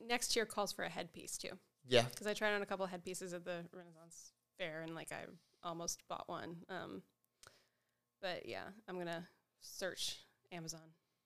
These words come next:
Speaker 1: see if I can find something.
Speaker 2: So I, I enjoyed it to some extent. There were some parts I didn't really enjoy.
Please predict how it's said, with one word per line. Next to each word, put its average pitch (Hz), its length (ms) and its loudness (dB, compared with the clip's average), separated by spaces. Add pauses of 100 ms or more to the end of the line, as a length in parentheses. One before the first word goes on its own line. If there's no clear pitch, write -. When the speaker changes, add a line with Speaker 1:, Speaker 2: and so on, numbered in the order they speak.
(320)
Speaker 1:
see 190 60 -16
if 170 80 -18
I 160 40 -20
can 160 180 -20
find 165 180 -4
something. 165 240 -10 (220)
Speaker 2:
So 196 180 10 (140)
I, - 280 4 (600)
I 151 160 8
enjoyed 120 440 8
it - 140 2
to 113 100 2
some 107 200 8
extent. 107 420 6 (200)
There 117 100 6
were 104 120 10
some 104 300 4 (100)
parts - 360 12
I 107 80 12
didn't 113 340 4
really 120 240 6
enjoy. 131 380 8